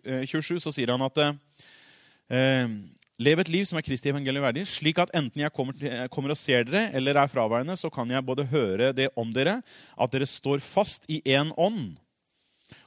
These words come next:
og at dere med en og samme sjel kjemper sammen for troen på evangeliet.» Det ene har med enhet å gjøre, det å stå sammen. Dette her er noen ting som du og jeg som kristne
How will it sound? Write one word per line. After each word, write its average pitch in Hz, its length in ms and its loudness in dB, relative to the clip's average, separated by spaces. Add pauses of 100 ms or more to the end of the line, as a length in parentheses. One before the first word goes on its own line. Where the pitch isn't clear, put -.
og 117 160 4
at 120 80 -14
dere 135 220 4
med 151 200 -2
en 143 300 0
og 151 80 -6
samme 139 300 -4
sjel 180 520 -2
kjemper - 540 -8
sammen 120 480 -4
for 120 160 -8
troen 101 500 -10
på 95 300 -6 (400)
evangeliet.» 95 600 -10 (1600)
Det 131 120 4
ene 143 180 2
har 156 120 0
med 151 120 -6
enhet 127 340 -2
å 143 80 -2
gjøre, 180 240 -4 (500)
det 117 100 -6
å 123 80 -4
stå - 240 -8
sammen. 127 500 -6 (960)
Dette 127 180 -2
her 165 140 0
er 202 60 -2
noen 139 180 -4
ting 139 140 -6
som 156 200 -8
du 113 160 -6
og 135 80 -6
jeg 107 140 -4
som 123 140 -12
kristne 151 680 -8